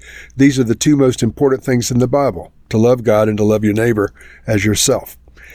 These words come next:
He goes on in verse fifteen, "If anyone acknowledges that Jesus is the Son of God, God lives in them and they in God." Another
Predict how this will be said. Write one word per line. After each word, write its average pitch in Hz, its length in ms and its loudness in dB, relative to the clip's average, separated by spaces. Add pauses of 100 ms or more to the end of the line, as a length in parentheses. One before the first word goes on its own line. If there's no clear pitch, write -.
(220)
He 127 80 0
goes 151 280 2
on 156 200 2
in 131 140 2
verse 135 220 2
fifteen, 151 440 2
"If 127 140 0
anyone 185 340 4
acknowledges 135 580 2
that 107 180 -4
Jesus 139 520 2
is 120 220 0
the - 140 -4
Son 139 260 2
of 139 140 0
God, 90 420 -2 (640)
God 127 240 2
lives 156 260 0
in 110 180 2
them 101 420 0
and 104 160 2
they 113 180 2
in 107 100 0
God." 107 420 -2 (100)
Another 120 480 2